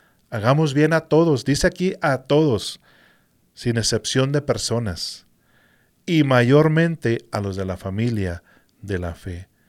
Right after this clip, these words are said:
Por eso nosotros debemos tener esa misericordia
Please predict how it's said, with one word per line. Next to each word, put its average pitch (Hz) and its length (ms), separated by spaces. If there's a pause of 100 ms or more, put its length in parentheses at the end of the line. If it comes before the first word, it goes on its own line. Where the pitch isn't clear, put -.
(600)
Por 101 180
eso 113 320
nosotros 107 480
debemos 101 340
tener 98 240
esa 101 220
misericordia 117 920